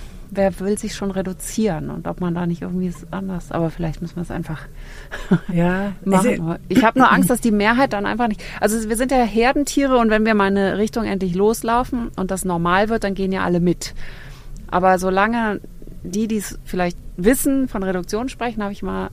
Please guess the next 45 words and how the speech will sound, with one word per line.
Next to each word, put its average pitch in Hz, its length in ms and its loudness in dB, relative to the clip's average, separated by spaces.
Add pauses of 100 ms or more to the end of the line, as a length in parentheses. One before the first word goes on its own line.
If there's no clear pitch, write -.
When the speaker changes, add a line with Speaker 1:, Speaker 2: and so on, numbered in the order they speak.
Speaker 1:
Sorge, 180 380 0
dass 170 180 -2
alle 175 200 0
anderen 175 260 0
nur 170 120 -2
so 160 140 -6
die 160 140 -4
Ohren 175 200 -2
zuhalten 170 460 -4
und 160 100 -6
sagen, 160 280 -6
„Nee, 160 240 -4 (220)
nö, 156 140 -4
nö, 147 200 -4 (280)
geht 156 160 -2
schon.“ 147 200 -6 (160)
So. 151 160 0 (360)
Speaker 2:
Ja, 180 260 2 (180)
da 175 100 -2
hast 196 220 0
du 196 80 0
natürlich 175 480 0
recht. 170 240 -4
Also 180 160 0
irgendwie 214 280 2
müssen 202 280 -2
wir 202 80 0
das 190 140 0
auch 175 100 2
schaffen, 180 360 -4
dass 180 200 -4
das, - 340 -10 (880)
das 180 100 -6 (140)
cool 262 160 4
wird. 165 160 2
Aber 185 280 2
Speaker 1:
Ja, 226 160 6 (100)
genau, 190 200 4
dass 175 140 2
es 175 60 -6
Spaß 233 260 -2
macht - 120 0 (140)
dann. 170 400 4
Speaker 2:
<laughs> - 400 -8
Ja, 202 280 6